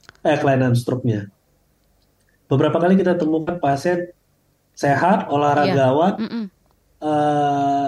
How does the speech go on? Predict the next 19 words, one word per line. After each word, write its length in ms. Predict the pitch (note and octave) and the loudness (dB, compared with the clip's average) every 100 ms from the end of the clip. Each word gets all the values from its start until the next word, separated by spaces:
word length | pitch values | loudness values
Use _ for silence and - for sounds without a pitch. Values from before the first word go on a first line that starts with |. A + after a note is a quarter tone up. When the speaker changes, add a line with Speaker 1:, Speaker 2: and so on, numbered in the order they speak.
| - | -4
Speaker 1:
tidak 320 | - C#3 C#3 | -2 -2 -2
punya 240 | C#3+ C#3+ C#3+ | -2 -2 -2
hipertensi, 640 | C#3+ B2+ C3+ C3+ - F#3+ | -2 -2 -2 -2 0 0
tidak 240 | G3 C#3+ C3+ | 2 0 -2
Speaker 2:
Mm-mm. 60 | |
Speaker 1:
punya 120 | C3 C3 | -2 0
diabetes, 720 | C3 B2+ B2 C3 D#3+ G3 F#3 - _ _ _ | 2 2 0 0 0 0 -4 -14 _ _ _
tidak 280 | D3+ D3 C#3+ | -4 -2 0
obes 320 | D3+ A#2+ D3 D3 | 0 0 -2 0
juga, 560 | D3+ C3 D#3 F#3+ F#3 - - | -2 0 0 0 -4 -8 -8
tapi 160 | A#3+ | -4
Speaker 2:
Mm. 80 | A#3 | -4
Speaker 1:
stroke. 320 | - F#3 E3 - - _ _ _ - | -4 -2 -4 -6 -18 _ _ _ -8
Ternyata 360 | C3+ C#3 E3+ | -4 -2 -2
dia 160 | E3+ E3 | 0 0
ada 120 | C#3 | 0
masalah 320 | C3 C3 D3 D#3 | -2 -2 -2 -2
pada 160 | B2+ A#2 | 0 0
jan-, 320 | A#2 A2+ - | 0 -2 -6